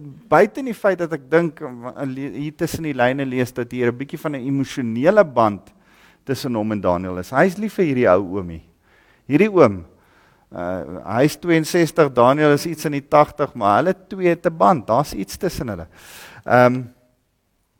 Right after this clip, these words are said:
en, uh, vers sewentien, die koning het toe beveel dat Daniel gevange geneem,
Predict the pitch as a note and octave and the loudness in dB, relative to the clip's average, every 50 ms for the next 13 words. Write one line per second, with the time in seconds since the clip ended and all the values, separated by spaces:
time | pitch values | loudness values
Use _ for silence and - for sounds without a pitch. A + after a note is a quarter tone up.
0 | _ _ _ _ _ _ _ - - _ _ - A#2 B2+ C3 B2+ B2+ B2+ B2 A#2+ | _ _ _ _ _ _ _ -20 -20 _ _ 2 4 6 6 6 8 8 8 8
1 | A#2 A2+ A2+ - - _ _ _ _ _ _ _ _ _ _ - C#3+ C3 - - | 6 4 2 -2 -14 _ _ _ _ _ _ _ _ _ _ 4 4 4 4 2
2 | D3+ D3+ C#3 C#3 C3 - C#3 B2+ B2 A#2+ - E3 E3 D#3+ D#3+ D#3 D3 C#3+ - D3 | -2 0 0 0 -2 -2 -2 -4 -4 -4 0 0 2 4 4 2 0 -2 -4 -8
3 | C3 B2+ A#2+ - - F#3 F3+ E3 D3+ B2+ A#2 A2+ A#2 B2 C3 C#3 C#3 C3+ - - | -8 -8 -6 2 6 6 6 8 6 4 6 6 6 6 6 4 4 2 2 -4
4 | C#3 - - - F#3 G3 G#3 G#3 F#3+ - - D#3 B2+ A2+ A2 G#2 A2 A2+ | -12 -8 0 0 0 2 2 0 0 0 -2 -4 -2 0 0 0 -2 -4